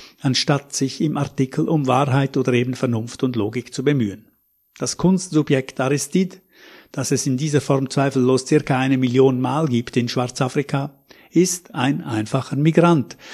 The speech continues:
der es vielleicht bei Gelegenheit nach Europa schaffen wird, wo er aber kaum für sechshundert Euro pro Monat bei irgendeinem Club spielen wird, sondern, sofern es ihm in einen Profiklub reicht, dann doch eher wieder für sechstausend Euro,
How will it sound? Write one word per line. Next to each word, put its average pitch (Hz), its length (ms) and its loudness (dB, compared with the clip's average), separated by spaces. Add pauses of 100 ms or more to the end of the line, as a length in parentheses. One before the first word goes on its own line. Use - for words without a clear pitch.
(220)
der 156 140 8
es 165 140 4
vielleicht 165 360 6
bei 151 100 6
Gelegenheit 170 480 6
nach 156 180 0
Europa 147 440 4
schaffen 180 340 2
wird, 170 340 0
wo 139 100 6
er 135 100 4
aber 117 200 -2
kaum 131 300 0
für 120 160 0
sechshundert 135 500 -2
Euro 147 300 2
pro 151 160 4
Monat 151 420 2
bei 143 120 2
irgendeinem 156 500 4
Club 170 220 2
spielen 208 340 6
wird, 117 220 0 (520)
sondern, 160 640 2 (160)
sofern 139 440 2
es 131 160 0
ihm 180 240 2
in 156 180 0
einen 135 340 0
Profiklub 143 600 0
reicht, 120 400 -2 (320)
dann 156 200 4
doch 151 220 4
eher 147 240 4
wieder 143 180 2
für 135 140 2
sechstausend 151 640 0
Euro, 156 400 2